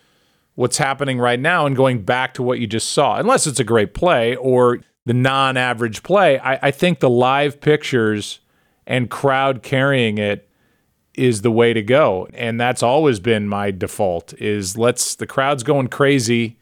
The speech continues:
We've got microphones on the umpire or whoever's wearing it down there.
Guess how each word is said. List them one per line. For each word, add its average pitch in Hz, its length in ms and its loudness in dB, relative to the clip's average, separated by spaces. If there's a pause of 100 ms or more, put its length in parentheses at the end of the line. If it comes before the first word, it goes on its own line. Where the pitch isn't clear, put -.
(440)
We've 117 160 0
got 127 160 0
microphones 131 760 0
on 123 240 0
the 117 340 0
umpire 123 640 0
or 104 100 2
whoever's 120 380 2
wearing 120 340 2
it 107 140 -2
down 107 260 -2
there. 101 340 -4